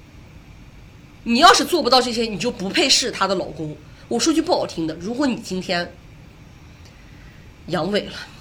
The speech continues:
<laughs> 你今天不举了，你是希望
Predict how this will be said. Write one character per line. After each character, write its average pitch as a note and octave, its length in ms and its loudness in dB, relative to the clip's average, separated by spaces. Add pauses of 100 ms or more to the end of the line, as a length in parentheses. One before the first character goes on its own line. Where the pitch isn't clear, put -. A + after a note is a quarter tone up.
(140)
<laughs> - 2000 8
你 G3+ 80 2
今 B3+ 160 6
天 D#4 180 10
不 D#4+ 140 2
举 - 300 2
了， - 200 -12 (880)
你 A3+ 160 4
是 G4+ 160 10
希 - 220 8
望 C#4 360 8